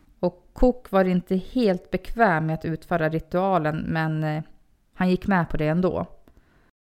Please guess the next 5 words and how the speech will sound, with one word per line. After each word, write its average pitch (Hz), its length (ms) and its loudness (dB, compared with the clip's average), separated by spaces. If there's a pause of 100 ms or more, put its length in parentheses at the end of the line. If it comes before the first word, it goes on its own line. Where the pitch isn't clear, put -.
(1300)
Och - 260 -6
makarna 185 400 2
Warren, 185 440 4
de 190 160 4
var 160 240 2